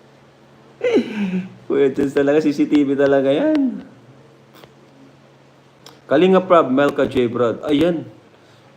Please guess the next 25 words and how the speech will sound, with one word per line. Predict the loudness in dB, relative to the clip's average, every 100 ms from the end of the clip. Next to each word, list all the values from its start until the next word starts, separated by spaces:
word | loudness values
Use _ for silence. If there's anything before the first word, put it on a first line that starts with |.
| _
Mukhang | -10 -8 -6 -4 -4 -4 -6 -6 -6
na-imagine | -6 -4 -2 -2 -2 -4
ko | -4
yung | -4 -4
tambalan | -6 -6 -4 -4 -6
ng | -6 -8
dalawa. | -6 -6 -6 -8
Parang | -8 -8 -8 -8
ano, | -8
iba | -6 -4 -2
yung | -2 -2
dating | -4 -4 -6 -6
eh. | -8 -16 -20 -20 -20 -20 -20 -20 -20 -20 -6
Parang | -4 -2
comedy. | -2 -2 0 0 -2 -6 -8 -18 -20 -8
<laughs> | -8 -8 -20 -20 -20 -20 -20 -20 -20 -20 -18 -18 -18 -20 -20 -20 -20 -20 -20 -20 -20 -20 -14 -4
Totoo, | 4 4
si-, | 2 -8 -18 -20 -20 -20 -20 -8
boto | 0 2 4
ba | 4
kayo | 4 2
doon | 0 0 -4 -4
sa | -2 0
Mel | 2 2 2
Brad? | 2 2 2 -2